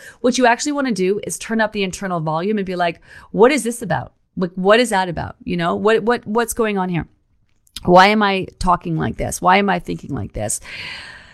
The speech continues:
Um, sitting in my N P office, getting I V therapy, watching the love. She's laughing. She also went to school with Doctor Paul. He's so great. I, th-, I love, for, here's one thing you need to know about our guests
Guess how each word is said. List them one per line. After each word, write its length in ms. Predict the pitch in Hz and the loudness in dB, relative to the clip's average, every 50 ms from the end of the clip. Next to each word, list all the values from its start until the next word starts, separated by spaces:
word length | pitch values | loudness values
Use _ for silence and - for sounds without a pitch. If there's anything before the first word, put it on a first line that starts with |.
| - _ _ _ _ _ - - | -20 _ _ _ _ _ 2 4
Um, 460 | 381 381 370 381 370 381 381 370 359 | 6 6 6 4 4 2 2 0 0
sitting 300 | - - 349 349 370 370 | 0 2 2 2 2 2
in 80 | 359 | 2
my 80 | 339 320 | 2 4
N 200 | 285 262 262 269 | 4 4 2 2
P 200 | 254 254 262 262 | 0 0 2 2
office, 420 | - - 226 220 220 226 220 202 | 4 4 4 4 4 2 0 0
getting 260 | - - 214 214 214 208 | 0 0 0 0 0 2
I 180 | - 196 196 | 2 2 2
V 160 | 180 202 196 | 0 -2 -4
therapy, 380 | 190 - 233 226 226 220 233 226 | -2 0 0 2 2 0 -2 0
watching 320 | 202 202 190 180 - 190 | 2 2 2 2 0 -4
the 60 | 185 185 | -6 -4
love. 220 | 196 196 190 - | -2 -2 -2 -4
She's 180 | - 202 180 185 | -6 -6 -2 0
laughing. 400 | 196 196 190 196 - 196 190 185 | 2 4 4 2 0 -2 -4 -2
She 140 | - 196 | 0 0
also 220 | 185 175 170 - 185 | 0 0 0 -2 -2
went 180 | 185 175 165 | -2 -2 -4
to 100 | - 180 | -4 -6
school 200 | - - - 180 | -6 -2 0 0
with 100 | 175 165 | 0 2
Doctor 220 | - 170 160 - 165 | 0 0 -2 -2 -2
Paul. 200 | - 170 160 160 | 0 2 2 2
He's 260 | 160 160 247 247 - | 2 2 2 4 4
so 140 | - 196 170 | 4 4 2
great. 320 | 160 160 160 156 156 - - | 2 0 -2 -2 0 2 4
I, 140 | 170 170 - | 4 4 4
th-, 340 | - 240 233 269 311 277 - | 0 -2 -2 -2 -2 -2 2
I 120 | 233 254 269 | 2 2 4
love, 220 | 294 302 294 - _ | 2 0 -2 -4 _
for, 140 | - 311 | -8 -4
here's 240 | 277 247 311 359 330 | -2 0 0 0 0
one 140 | 370 403 349 | -2 -2 -2
thing 160 | 359 339 277 | -2 -4 -4
you 60 | 294 | -2
need 140 | 262 254 202 | -2 -4 -4
to 80 | 240 233 | -4 -4
know 100 | 233 214 | -4 -2
about 180 | 202 208 202 | 0 0 0
our 80 | 190 180 | 0 -4
guests 420 | 185 175 175 185 220 247 - - | -6 -6 -4 -4 -4 -4 -6 -12